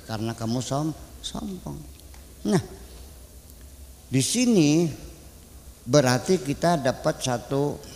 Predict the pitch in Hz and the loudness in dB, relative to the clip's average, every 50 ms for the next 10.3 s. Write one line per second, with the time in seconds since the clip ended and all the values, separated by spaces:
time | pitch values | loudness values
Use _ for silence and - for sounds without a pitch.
0 | - - - - - 117 113 110 113 110 - - 123 117 120 131 139 135 135 135 | -16 -16 -16 -14 -10 -2 0 0 0 0 0 0 0 0 2 2 0 0 0 -2
1 | 123 113 113 104 98 104 104 98 - - 113 113 104 104 98 92 92 87 - - | 0 -2 -2 -2 -2 -2 -2 -2 -2 -2 -2 0 0 0 0 0 -2 -6 -12 -16
2 | - - - - - - - - - - - 104 101 101 98 120 127 131 131 127 | -18 -18 -18 -20 -20 -18 -18 -18 -18 -6 -4 -2 -2 -2 -2 -2 -2 -2 -2 -4
3 | 123 110 - - - - 120 - - - 113 - - 107 107 104 104 104 104 101 | -6 -8 -12 -8 -6 -2 0 0 0 0 -2 -4 -2 -2 -2 0 0 0 -2 -2
4 | 104 110 123 123 123 127 127 113 - - - - 110 - - 113 101 98 104 104 | -4 -4 -2 -2 -2 -2 -4 -8 -12 -14 -8 -4 -2 0 0 0 0 0 2 2
5 | 113 131 151 170 175 151 131 110 98 92 85 80 80 - - - - - - - | 4 4 4 4 4 2 2 2 0 -2 -4 -8 -12 -16 -18 -20 -20 -20 -20 -18
6 | - - - - - - - - - - - - - - - - - - - - | -20 -20 -20 -20 -20 -20 -20 -20 -20 -20 -20 -20 -20 -20 -20 -20 -20 -20 -20 -20
7 | - - - - - - - - - - - - - - - - - - - 101 | -20 -20 -20 -20 -20 -20 -20 -20 -20 -20 -20 -20 -20 -20 -20 -20 -20 -16 -10 -6
8 | 98 117 123 131 139 151 147 139 127 - - 143 127 120 117 107 107 117 117 120 | -2 0 2 4 4 4 4 2 2 2 2 2 2 2 2 2 0 0 0 0
9 | 120 120 113 - - 151 156 156 - - 120 117 104 98 107 104 98 87 85 - | 0 -2 -2 -2 -2 0 0 0 -2 -2 -4 -4 -2 -2 -2 -2 -2 -2 -4 -8
10 | - 104 98 98 98 107 | -6 -4 -2 -2 -2 -2